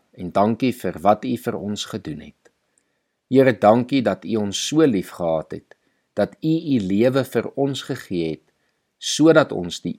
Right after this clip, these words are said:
ewige lewe kan kry. Here, ons sien uit om u van aangesig tot aangesig eendag te ontmoet, soos Johannes ook die voorreg gehad het en wat vir ons hier neergeskryf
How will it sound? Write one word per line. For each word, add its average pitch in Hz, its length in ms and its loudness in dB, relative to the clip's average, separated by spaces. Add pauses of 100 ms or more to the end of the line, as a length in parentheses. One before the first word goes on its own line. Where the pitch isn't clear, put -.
ewige 104 360 -2
lewe 85 340 -4
kan 92 320 -6
kry. - 320 -14 (380)
Here, 135 220 8
ons 123 280 -2
sien 113 200 -4 (120)
uit 156 320 -2 (400)
om 120 180 -2
u 151 160 2
van 113 300 -4
aangesig 135 720 -2
tot - 240 -6
aangesig 131 800 -4
eendag 139 460 0
te 147 100 -4
ontmoet, 104 580 -4 (460)
soos - 320 0
Johannes 101 500 2
ook 120 140 -2
die - 160 -4
voorreg 113 460 0
gehad 87 420 0
het - 160 -12
en 85 80 -10
wat 85 160 -8
vir - 160 -10
ons 92 160 -8
hier 107 320 0
neergeskryf 95 960 -6